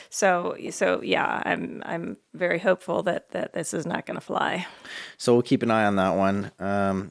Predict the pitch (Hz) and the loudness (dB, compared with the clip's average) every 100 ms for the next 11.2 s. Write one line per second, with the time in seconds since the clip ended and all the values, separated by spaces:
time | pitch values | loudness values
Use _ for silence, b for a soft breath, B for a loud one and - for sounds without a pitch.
0 | - 101 120 117 104 113 117 120 120 123 | -2 4 6 6 4 4 4 6 6 6
1 | 117 107 117 107 110 - 120 - - 80 | 6 4 2 0 -2 -4 -4 -4 -6 -6
2 | 78 - B B B - 277 480 - 392 | -6 -8 B B B -2 4 4 4 0
3 | - 247 247 214 240 - 175 - 156 160 | 2 6 6 8 6 4 2 2 -2 -2
4 | - - - - - 254 240 - 254 - | -4 -4 -4 -2 0 0 0 0 0 4
5 | 240 160 160 160 151 143 143 135 127 143 | 6 6 6 6 6 6 6 8 6 6
6 | 123 - 123 107 123 107 98 101 110 110 | 4 6 4 6 4 4 2 0 0 2
7 | 107 98 95 - 113 170 123 92 98 92 | 0 0 -6 -4 0 2 2 0 2 0
8 | 95 - 101 101 85 80 95 147 - 98 | -2 2 4 6 4 4 2 -2 -8 -4
9 | 95 87 92 98 110 95 - 90 85 - | -2 0 -2 -2 -4 -6 -4 -2 -2 -6
10 | - - 104 110 95 90 87 - 76 87 | -10 -8 -6 -4 -4 -6 -6 -4 -2 -2
11 | - | -4